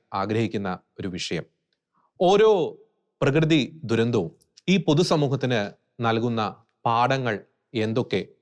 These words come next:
എന്ന ആ ഒരു വിഷയമാണ്. ഒപ്പം തന്നെ ഓരോ പ്രകൃതി ക്ഷോഭവും വിവിധ കോണുകളിൽ ആ മേഖലയിൽ ഉണ്ടാക്കുന്ന ഇമ്പാക്ട്, ഓരോ പ്രകൃതി ദുരന്തത്തിൽ നിന്നും നാം എന്തൊക്കെ പാഠങ്ങളാണ് പഠിക്കേണ്ടത് എന്ന വിഷയങ്ങളാണ് നിലപാട് എന്ന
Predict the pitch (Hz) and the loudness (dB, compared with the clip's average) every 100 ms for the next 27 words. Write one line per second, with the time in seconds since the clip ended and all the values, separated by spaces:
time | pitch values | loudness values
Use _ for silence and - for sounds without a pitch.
0 | 120 117 110 - 110 107 98 92 - 98 | -6 -4 -4 -4 -4 -2 -6 -8 -10 -6
1 | 110 95 82 82 _ - 135 180 147 131 | -4 -4 -6 -10 _ -4 0 2 2 0
2 | 104 - _ _ _ _ 160 151 160 147 | -4 -10 _ _ _ _ 2 4 4 2
3 | 143 156 151 156 - 127 123 127 95 - | 2 2 0 -2 -2 0 2 0 -2 -10
4 | - 139 147 170 180 123 - _ 131 139 | -4 0 2 4 2 2 -4 _ -2 0
5 | 147 156 170 - 127 135 123 120 120 131 | 2 2 0 -2 -2 -2 -2 -2 0 -2
6 | 120 110 107 101 107 104 95 - - 113 | -2 -4 -4 -4 -6 -6 -8 -10 -8 -4
7 | 117 135 135 _ _ _ 143 156 175 170 | 0 -2 -4 _ _ _ 2 4 2 0
8 | 139 135 147 147 - 123 139 165 170 156 | -2 0 0 -2 -4 0 2 2 0 -2
9 | 110 90 - - 117 117 - _ - 123 | -2 -6 -10 -4 -4 -4 -12 _ -6 -4
10 | 139 147 147 143 - _ 113 107 131 127 | 0 0 0 -4 -6 _ -2 0 0 -2
11 | 117 101 95 - - 101 202 107 165 185 | -2 -2 -6 -8 -4 -4 -4 -4 -4 -8
12 | - _ - _ _ 156 156 127 - 123 | -12 _ -20 _ _ 0 2 0 -4 -2
13 | 151 147 135 120 117 - 113 117 120 127 | 0 0 0 0 -4 -6 -2 0 2 2
14 | 123 123 107 | 0 -4 -8